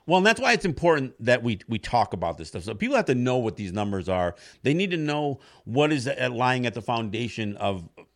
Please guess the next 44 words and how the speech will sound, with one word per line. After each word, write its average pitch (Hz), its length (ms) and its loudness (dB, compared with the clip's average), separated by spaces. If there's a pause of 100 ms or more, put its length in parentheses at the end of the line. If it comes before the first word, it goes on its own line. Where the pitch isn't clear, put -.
(120)
you 113 140 -4
know, 98 160 -4
a 101 80 -4
fourteen 117 400 -4
ninety-two 120 400 -4
Land 120 220 -4
Back 113 240 -2
Lane. 104 240 -4 (260)
I - 80 4
appreciate 160 800 -2
you, 135 260 -4
you 135 160 -4
giving 151 380 0
me, 135 240 -4
you 123 160 -6
know, 120 80 -2
so 151 160 -8
much 147 160 -4
of 117 80 -8
your 110 80 -4
time. 120 440 0 (380)
Uh, 107 280 2
I 131 100 2
know 202 160 4
it's 190 120 0
tough 117 200 4
because, 113 260 -4
uh, 123 120 -4 (400)
it, - 400 -10
you 139 160 0
know, 127 180 -2 (1200)
one 190 240 2
of 254 60 4
the 190 60 2
things 165 180 2
that, 127 220 0
that's 123 200 -2
always 151 360 2
a 113 40 0
danger 90 520 -8 (320)
is 123 340 -2 (960)
the 143 80 -6
people 196 320 2
who 165 260 -2